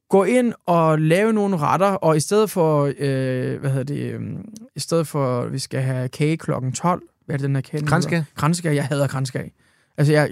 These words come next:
Speaker 1: jeg synes ikke, det smager godt. Vi skal have pølsehorn klokken tolv, fordi at de åbenbart noget, Mikkel har
Speaker 2: <laughs>
Speaker 1: gjort for børnene hvert år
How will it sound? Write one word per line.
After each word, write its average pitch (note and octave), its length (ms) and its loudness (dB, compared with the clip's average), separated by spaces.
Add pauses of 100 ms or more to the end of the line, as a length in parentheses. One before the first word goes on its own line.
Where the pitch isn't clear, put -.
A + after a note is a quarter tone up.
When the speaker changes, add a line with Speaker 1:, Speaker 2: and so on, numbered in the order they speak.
Speaker 1:
jeg D3 100 0
synes E3 280 -2
ikke, E3 120 -10
det D#3+ 80 -4
smager B2+ 220 -4
godt. C3+ 220 -4
Vi E3+ 60 -4
skal G#3 160 -2
have G3+ 80 0 (140)
pølsehorn D#3 1160 -4 (400)
klokken B2+ 220 -2
tolv, - 300 -4
fordi F#3 340 0
at G3+ 220 -2
de A3 120 2
åbenbart G3+ 460 2
noget, G3 380 2 (420)
Mikkel G#3 240 0
har F#3+ 240 -2
Speaker 2:
<laughs> - 60 -8
Speaker 1:
gjort G#3 220 2
for G#3+ 160 -2
børnene G#3+ 520 -2 (420)
hvert G3+ 240 2 (140)
år A3 280 2